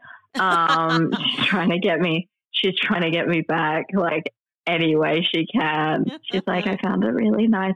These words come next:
Speaker 1: job for you." And I'm like, Mom,
Speaker 2: <laughs> It's
Speaker 1: I
Speaker 2: at the
Speaker 1: love you,
Speaker 2: local
Speaker 1: mate.
Speaker 2: Coles. You'll have a lovely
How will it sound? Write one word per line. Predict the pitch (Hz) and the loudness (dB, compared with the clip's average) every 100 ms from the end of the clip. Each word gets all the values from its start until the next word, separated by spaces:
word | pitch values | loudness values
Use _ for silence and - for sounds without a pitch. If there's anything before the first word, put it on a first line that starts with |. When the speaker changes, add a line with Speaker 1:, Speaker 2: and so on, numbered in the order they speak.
| - - | -4 -4
Speaker 1:
job | 185 196 - | -2 -4 -4
for | 208 214 | -2 0
you." | 185 175 185 180 196 - | 2 2 2 2 0 -2
And | 214 | -2
I'm | 180 | 2
like, | 175 175 - | 2 0 -2
Mom, | - 165 175 180 180 180 175 170 160 285 - _ _ _ _ - | 0 2 2 2 2 2 2 0 -2 -8 -18 _ _ _ _ -14
Speaker 2:
<laughs> | 277 - 302 | -12 -14 -12
It's | 262 - | -8 -2
Speaker 1:
I | 175 | 2
Speaker 2:
at | |
the | |
Speaker 1:
love | 196 208 240 | 2 4 4
you, | 240 254 | 4 4
Speaker 2:
local | 226 | 2
Speaker 1:
mate. | 196 196 262 254 | 2 2 2 2
Speaker 2:
Coles. | 220 214 226 285 262 | -2 -6 -12 -14 -14
You'll | 262 | -12
have | 247 254 | -12 -14
a | 247 | -14
lovely | 240 233 269 247 | -12 -12 -14 -18